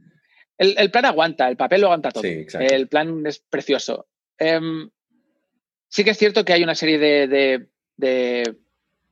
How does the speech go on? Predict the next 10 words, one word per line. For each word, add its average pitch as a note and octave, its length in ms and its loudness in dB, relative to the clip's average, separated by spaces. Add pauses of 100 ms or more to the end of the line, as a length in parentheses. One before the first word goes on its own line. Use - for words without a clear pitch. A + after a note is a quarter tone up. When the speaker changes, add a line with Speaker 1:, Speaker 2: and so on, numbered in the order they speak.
(320)
Speaker 1:
cojines E3+ 500 0
que D3 140 -4
se C3+ 160 -4
ponen D3 260 2
en C3 80 0
los A#2+ 220 -4
budgets B2+ 380 0
de A#2 180 0
tiempo, B2+ 440 0
dinero, A#2+ 540 0